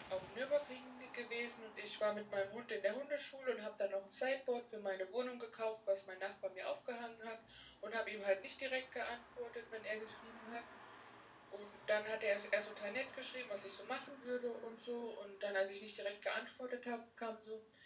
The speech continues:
„Ja, weißt du, wir lassen das sein, äh, treff dich mit irgendwelchen Kerlen, du weißt, oder schreib mit denen, du weißt ganz genau, dass mich das anwidert“ und so.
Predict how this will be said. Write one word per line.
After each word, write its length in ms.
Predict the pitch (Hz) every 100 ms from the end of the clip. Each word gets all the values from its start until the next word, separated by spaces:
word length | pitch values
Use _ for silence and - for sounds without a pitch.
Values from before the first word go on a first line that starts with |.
| - - - 208
„Ja, 140 | 208
weißt 340 | 233 247 240
du, 100 | 226
wir 80 | 214
lassen 320 | 214 220 214
das 240 | 190 185 -
sein, 440 | 226 233 233 226
äh, 360 | 202 202 202 190 - -
treff 240 | 233 226
dich 200 | 220 214
mit 120 | 202
irgendwelchen 640 | 190 202 202 190 185 185 -
Kerlen, 380 | - 214 220 214
du 80 |
weißt, 320 | 196 196 - 180
oder 160 | 190 190
schreib 360 | - 214 214
mit 140 | 214 208
denen, 140 | 208
du 80 | 190
weißt 220 | 202 202
ganz 200 | 196 196
genau, 220 | 196 208
dass 240 | 226 214 -
mich 100 | -
das 180 | 196 -
anwidert“ 680 | 202 208 - 214 214 208 -
und 140 | -
so. 200 | 226 233